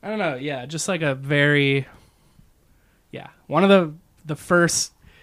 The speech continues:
people I think of that just, like, I connected with on that level. And, like, I think of you as, like, why I'm here. I mean, it is physically why I'm here in New York. Um, and also just kind of, like,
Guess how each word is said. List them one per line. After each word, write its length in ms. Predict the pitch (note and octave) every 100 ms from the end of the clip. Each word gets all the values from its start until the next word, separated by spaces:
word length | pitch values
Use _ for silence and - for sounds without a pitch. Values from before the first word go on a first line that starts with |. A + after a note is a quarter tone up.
| _ _ _
people 300 | E3 D3 C#3
I 180 | C3+ C3
think 320 | - C3 A#2+
of 420 | A#2 A#2+ C3 - _ -
that 180 | A#2 A#2
just, 280 | B2+ -
like, 280 | C3 A#2 - - - _ _ _ - _ _ _ _ _ - _
I 60 | A#2
connected 440 | - A#2+ - -
with 280 | - C#3 -
on 260 | C#3+ - C#3
that 260 | C3+ - -
level. 400 | - - A2 C#3+ - _ _
And, 160 | B2 A#2+
like, 220 | A2+ -
I 200 | C#3+ C3+ _ _ _ _ _ _
think 260 | - D#3
of 180 | D3 C3
you 500 | B2+ C3 B2+ B2 A#2+ - - - _ _
as, 180 | - C3+
like, 240 | - - - _ _ _ _
why 200 | - A#2
I'm 140 | G2 C3+
here. 380 | - - - - _ -
I 80 | C3+
mean, 140 | D3+
it 120 | E3
is 240 | F3 E3 -
physically 380 | F#3+ E3+ D#3 C3+
why 260 | C3 B2
I'm 120 | B2 C3+
here 200 | C#3 B2+
in 100 | -
New 80 |
York. 400 | - - - - - - - - _ -
Um, 260 | A2+ A#2
and 100 | A#2+
also 320 | A#2+ B2 - -
just 220 | - -
kind 200 | - A1+
of, 100 | -
like, 180 | -